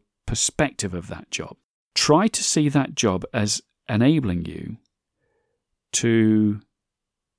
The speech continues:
find out what it is that you want to do and find out how you get to do that. And then start taking baby steps. Look, you, you mentioned that you've listened to this podcast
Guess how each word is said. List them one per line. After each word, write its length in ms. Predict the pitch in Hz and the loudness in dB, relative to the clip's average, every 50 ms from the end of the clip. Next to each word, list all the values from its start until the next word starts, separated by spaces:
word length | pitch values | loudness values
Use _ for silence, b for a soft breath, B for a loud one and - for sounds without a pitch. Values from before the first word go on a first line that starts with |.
| _ | _
find 400 | - - - - - 113 117 107 | -20 -14 -6 0 2 4 4 4
out 160 | 101 98 98 | 2 0 -2
what 200 | - 110 104 120 | -4 -2 0 0
it 120 | 160 175 151 | 0 0 -2
is 140 | 143 131 - | -4 -4 -4
that 80 | 127 | -4
you 100 | 123 113 | -2 -2
want 160 | 107 101 - | -2 -2 -4
to 80 | - - | -6 -12
do 300 | - 92 78 78 - 107 _ _ _ _ _ _ - | -12 -12 -12 -12 -14 -16 _ _ _ _ _ _ -8
and 100 | 113 107 | -8 -4
find 240 | - - 113 110 110 | 0 2 2 2 2
out 120 | 107 - _ _ | 0 -4 _ _
how 580 | - - - - - 131 123 113 104 98 98 98 _ _ _ _ _ _ _ - | -18 -14 -12 -10 -8 -6 -2 0 0 0 -2 -4 _ _ _ _ _ _ _ -12
you 140 | - - 104 | -8 -6 -4
get 180 | 95 101 - - | -4 -6 -6 -8
to 80 | - - | -10 -6
do 160 | - 92 90 | -6 -6 -6
that. 300 | 87 - - - - - _ _ _ _ _ _ _ _ _ _ _ _ _ - | -8 -12 -16 -18 -20 -20 _ _ _ _ _ _ _ _ _ _ _ _ _ -2
And 140 | - 123 127 | 2 4 4
then 140 | 131 127 120 | 4 4 2
start 280 | - - 120 113 - | 0 0 -2 -2 -2
taking 320 | - - 107 - - 104 92 | -4 -8 -6 -4 -4 -4 -4
baby 240 | 92 92 92 104 | -4 -6 -8 -8
steps. 440 | - - - - - - - - - _ _ - | -10 -12 -14 -14 -16 -18 -18 -20 -20 _ _ 2
Look, 160 | 160 147 123 - | 2 2 2 4
you, 140 | 147 143 | 2 2
you 200 | 151 170 180 160 | 2 4 4 4
mentioned 640 | 160 160 185 240 269 262 - 285 269 240 196 - 139 _ _ _ _ _ _ - | 4 6 4 4 2 2 0 2 0 0 0 -2 -8 _ _ _ _ _ _ -2
that 180 | - 143 139 | -2 -2 0
you've 280 | 139 135 147 160 156 147 | 0 0 0 0 0 2
listened 240 | 147 131 - - - | 0 0 0 0 0
to 80 | 127 | 0
this 100 | 123 113 | 0 0
podcast 600 | - - - 104 - - - 85 85 82 - - | 0 0 -2 -2 -2 -4 -10 -10 -10 -10 -12 -12